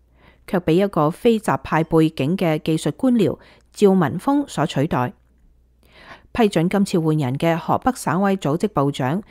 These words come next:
上任仲唔夠一個半月，佢嘅背景指向團派。同一時間，北京大學校長鞏奇王被免職，接任者係同中共前總理李克強關係密切嘅人，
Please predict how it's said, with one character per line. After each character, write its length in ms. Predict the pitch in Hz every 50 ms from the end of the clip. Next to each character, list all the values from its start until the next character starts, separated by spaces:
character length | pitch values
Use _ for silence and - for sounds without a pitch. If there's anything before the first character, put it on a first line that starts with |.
| - - - _
上 340 | - - 196 185 220 247
任 240 | 240 208 175 175 170
仲 360 | 180 - 190 170 160 147 127
唔 40 | 131
夠 220 | - - 180 170 180
一 180 | 196 220 226 - - -
個 140 | - 160
半 240 | 156 - 156 151 156 151
月， 180 | 139 139 135 - _ _ _ _ _ _ _ _ _ _ _ -
佢 140 | - - 165
嘅 100 | - 165
背 260 | 175 165 160 165 170
景 360 | 170 - 139 139 170 214 - - -
指 260 | - - - 135 139
向 300 | 180 - 185 156 135 143
團 180 | - - - -
派。 280 | - - 156 139 139 - _ _ _ _ _ _ _ _ _ _ _ _ _ _ - - _ _
同 160 | - - 208 269
一 60 | 349
時 160 | 330 - 190
間， 320 | 175 - 185 185 190 202 - - _ - -
北 100 | - 311
京 160 | - 349 320
大 160 | - 226 175
學 160 | 165 180 170
校 240 | - - 190 156 156
長 400 | 160 - 156 131 143 190 240 233 - _
鞏 220 | - 143 156 180 220
奇 220 | - 185 143 143
王 320 | 143 151 139 131 120 - - _ _ -
被 160 | 175 160 160
免 260 | 156 143 143 170 190
職， 160 | - 233 226 - _ _ _ _ _ _ _ _ _ _ - - _ _
接 140 | - - 247
任 240 | 240 233 196 202 196
者 100 | - 180
係 320 | 202 254 269 - 233 180
同 240 | - - 165 190 185 -
中 180 | - 311 320
共 220 | - - 170 170 180
前 200 | - 180 - 156
總 240 | - 151 151 202
理 200 | 220 170 156 160
李 120 | 156 - 175
克 140 | 180 247 -
強 240 | - - - 196 - _
關 220 | - - 226 247 240
係 180 | 196 196 175
密 120 | 170 165 147 -
切 160 | - - 175
嘅 140 | - - 156
人， 200 | 156 131 87 165